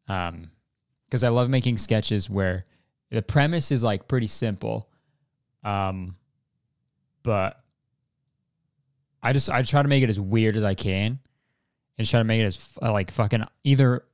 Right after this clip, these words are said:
like, uncomfortable or weird, um, or gross or just, like, insane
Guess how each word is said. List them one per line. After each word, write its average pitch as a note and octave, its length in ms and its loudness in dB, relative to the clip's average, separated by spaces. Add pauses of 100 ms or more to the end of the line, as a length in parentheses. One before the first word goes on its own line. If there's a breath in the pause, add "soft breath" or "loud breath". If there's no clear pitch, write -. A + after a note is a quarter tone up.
(160)
like, A#2+ 220 0
uncomfortable B2+ 600 2
or B2+ 320 4
weird, A#2 520 2 (800)
um, G2 480 -2
or A#2 160 4
gross A2 720 2 (1000)
or A#2 120 4
just, A#2+ 180 2
like, G2+ 280 0 (260)
insane G#2+ 720 0